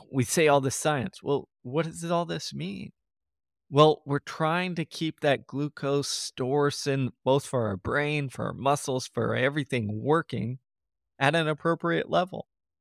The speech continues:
If we run low on liver glycogen, our brain freaks out a little bit and says, "Start breaking down protein or start getting that muscle, you know, glycogen going a little bit."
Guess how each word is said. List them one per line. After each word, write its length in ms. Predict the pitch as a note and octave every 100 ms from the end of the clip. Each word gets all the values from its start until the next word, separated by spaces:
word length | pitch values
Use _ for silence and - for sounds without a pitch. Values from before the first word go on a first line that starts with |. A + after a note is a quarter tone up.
| _ _ -
If 180 | B2 D3+
we 140 | C3
run 400 | B2 B2 D#3+ D3+
low 240 | D#3 D#3+
on 200 | D#3+ D3+ D3+
liver 420 | F3 E3 D#3 E3 _ -
glycogen, 580 | C#3 C#3+ C#3+ E3 E3+ E3+ _ _ _ _ _
our 140 | - C3
brain 320 | B2 D3+ E3
freaks 340 | - F3 - E3
out 200 | D#3 E3
a 40 |
little 400 | D#3+ D#3 D#3 D3+
bit 240 | - E3 C3+
and 100 | C#3+
says, 220 | D#3 D3+
"Start 340 | - E3 D#3+
breaking 300 | - D#3 D#3
down 200 | D3+ D3+
protein 520 | D3+ D#3+ E3+ E3+ D#3+ D3+
or 100 | E3
start 440 | D#3+ - F3+ F3 A#2+
getting 240 | E3+ -
that 180 | D#3+ -
muscle, 560 | D#3 F3+ E3+ D3+ C#3 _ _ _ _
you 120 | C#3+
know, 160 | C#3 C#3
glycogen 560 | D3 C#3 C3+ A#2 A#2+
going 340 | A2+ B2+ B2+ B2
a 80 | A#2
little 240 | A#2 A2
bit." 220 | F#2+ -